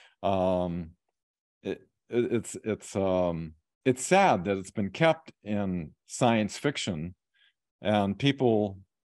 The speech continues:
I mean, it's comfortable to think that, "Oh, it's just science fiction. <laughs> It's not, uh, you know, it's not real." Um, but when you look into this, like you and I have, it's like, you know, I know you must have had a lot of,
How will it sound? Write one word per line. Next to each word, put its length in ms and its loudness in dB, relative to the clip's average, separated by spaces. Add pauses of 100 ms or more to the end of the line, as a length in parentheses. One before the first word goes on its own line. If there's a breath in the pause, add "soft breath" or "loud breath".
(640)
I 40 0
mean, 100 4
it's 200 2 (140)
comfortable 580 -2
to 120 -10
think 240 0
that, 160 -2
"Oh, 160 4
it's 100 0
just 180 -4
science 320 0
fiction. 420 -2
<laughs> 40 -2
It's 240 0
not, 320 -2 (160)
uh, 300 0 (420 loud breath)
you 140 0
know, 120 -2
it's 120 -10
not 180 0
real." 680 0 (520)
Um, 840 2 (100)
but 320 2
when 240 4
you 160 2
look 220 2
into 280 0
this, 320 -8
like 220 2 (180)
you 400 4
and 100 4
I 220 4
have, 520 -4
it's 220 -6
like, 260 4 (180)
you 180 -2
know, 100 -4
I 200 4
know 160 6
you 240 4
must 260 0
have 140 -8
had 240 0
a 80 -4
lot 240 2
of, 180 -4